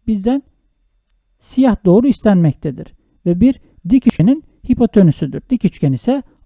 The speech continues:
altı, sekiz ve on olacaktır. İstenen uzunluk on, hipotenüs B şıkkı. İki, dört ve sekiz uzunluğu veriliyor. A E ile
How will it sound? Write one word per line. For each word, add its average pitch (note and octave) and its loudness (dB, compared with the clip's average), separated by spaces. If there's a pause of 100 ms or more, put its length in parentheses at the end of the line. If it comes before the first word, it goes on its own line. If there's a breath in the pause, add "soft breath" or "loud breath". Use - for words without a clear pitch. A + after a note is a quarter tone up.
(140)
altı, D#3 0 (1160)
sekiz - -4 (440)
ve C#4 0 (340)
on G3+ 4
olacaktır. C3+ -2 (280)
İstenen G3 0
uzunluk A#3 0
on, B3+ 2 (420)
hipotenüs C3+ -6 (200)
B D#3 0
şıkkı. - -16 (2500)
İki, F3+ -8 (680)
dört D#3+ -2 (260)
ve A3 -4
sekiz B3 -6
uzunluğu F3 -2
veriliyor. D3+ -2 (520)
A F#3+ 0
E C#4 -4
ile A3 -4